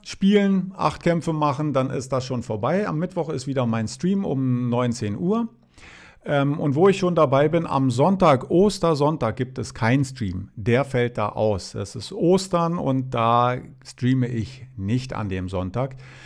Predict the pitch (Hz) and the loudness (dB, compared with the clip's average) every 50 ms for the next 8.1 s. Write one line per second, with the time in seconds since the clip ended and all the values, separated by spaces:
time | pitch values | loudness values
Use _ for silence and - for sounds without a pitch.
0 | - - - - - - 139 131 - - - 170 185 196 190 - 175 170 175 175 | -20 -20 -20 -12 -4 -4 -4 -4 -4 -4 -2 0 0 2 2 2 2 2 2 2
1 | 160 160 151 135 - - 147 139 127 131 - 135 139 135 123 135 131 120 123 131 | 2 2 2 2 0 -2 -2 -2 -2 -4 -8 -10 -10 -6 -2 -2 -2 0 0 0
2 | 135 135 131 139 151 135 - 180 180 180 180 175 175 175 175 - 160 156 156 147 | 0 0 0 -2 -2 -2 0 2 4 6 6 6 4 4 2 2 0 0 2 2
3 | 143 143 143 135 123 127 131 131 131 135 131 135 139 135 131 131 135 127 139 156 | 2 2 0 -2 -2 -2 -2 -2 -2 -4 -2 -2 -2 -2 -2 -2 -2 0 0 0
4 | 156 131 156 143 147 202 208 202 - 175 151 - 151 151 151 156 147 123 110 139 | 0 0 -2 0 2 0 0 2 2 0 0 0 0 0 0 0 0 0 0 2
5 | 147 156 156 156 - - - 120 120 120 131 156 180 190 185 190 170 170 170 170 | 4 4 4 4 2 -2 -6 -4 -2 0 2 2 2 0 0 2 0 0 0 0
6 | 170 175 - 151 147 139 131 139 143 131 135 135 139 139 139 131 135 151 147 143 | 0 0 0 -2 -2 -2 -2 0 0 2 2 2 2 0 0 -2 0 -2 0 0
7 | 143 139 131 - 135 127 127 123 - - 135 127 123 - - 131 131 127 127 131 | 0 -2 -4 -2 -2 0 0 0 -2 -2 -2 -2 -2 -4 -4 -2 0 2 0 0
8 | 131 | -2